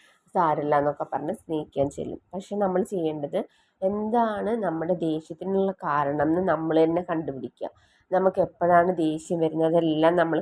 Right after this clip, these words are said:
കണ്ടുപിടിക്കുക. അച്ഛന്മാരെ സംബന്ധിച്ചിടത്തോളം അവർ, ഏഹ്, അവരോടായിരിക്കും കുട്ടികൾക്ക് എല്ലാ, almost എല്ലാ ഫാമിലിയിലും അങ്ങനെയായിരിക്കും.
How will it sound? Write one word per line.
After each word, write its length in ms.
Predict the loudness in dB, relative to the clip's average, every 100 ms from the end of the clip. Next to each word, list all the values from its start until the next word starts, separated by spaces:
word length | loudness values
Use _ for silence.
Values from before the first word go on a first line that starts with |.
| -2
കണ്ടുപിടിക്കുക. 420 | -4 -6 -8 -14 _ _ _
അച്ഛന്മാരെ 540 | -8 -2 0 4 2 2
സംബന്ധിച്ചിടത്തോളം 880 | 0 0 -2 -4 -8 -4 -2 -2 -4 _
അവർ, 180 | 0 2
ഏഹ്, 400 | 0 -2 0 2 2
അവരോടായിരിക്കും 720 | 2 4 4 6 4 0 -8
കുട്ടികൾക്ക് 680 | -8 -6 -6 -6 -10 -8 -6
എല്ലാ, 380 | -4 -4 -4
almost 520 | 0 0 0 -2 -4 -8
എല്ലാ 360 | -8 -4 -4
ഫാമിലിയിലും 560 | -2 -2 -2 -4 -4 -2
അങ്ങനെയായിരിക്കും. 600 | -2 -2 -4 -8 -12